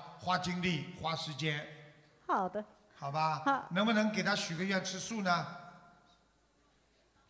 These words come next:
Speaker 2: 小孩子吃素，我自己吃吧。
Speaker 1: 你吃吧，
Speaker 2: 好。
Speaker 1: 你许愿吃素吧，你就应该吃素了。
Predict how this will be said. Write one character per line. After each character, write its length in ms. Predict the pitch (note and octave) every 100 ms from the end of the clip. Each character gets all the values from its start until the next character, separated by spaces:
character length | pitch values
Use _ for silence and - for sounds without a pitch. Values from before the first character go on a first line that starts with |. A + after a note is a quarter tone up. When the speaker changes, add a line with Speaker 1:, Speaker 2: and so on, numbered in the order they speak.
| _ _ -
Speaker 2:
小 140 | A#3+
孩 140 | G3 C4+
子 160 | A#3+
吃 140 | G#3 A#3
素， 200 | D4+ A#3+
我 100 | G3+
自 180 | F#3+ D4
己 140 | G#3
吃 160 | - A3+
吧。 180 | G3 D#3 - _ _ -
Speaker 1:
你 160 | E3 D3
吃 180 | -
吧， 420 | G#3 F#3 - - -
Speaker 2:
好。 160 | C4 A#3+
Speaker 1:
你 60 |
许 120 | D4+ F3+
愿 140 | F#3+
吃 140 | F#3+ F#3
素 220 | D3 F#3+
吧， 140 | E3
你 140 | D#3 D#3+
就 120 | A#3
应 160 | A#3+ G3
该 140 | E3+
吃 180 | - D#3
素 220 | - D3
了。 100 | A2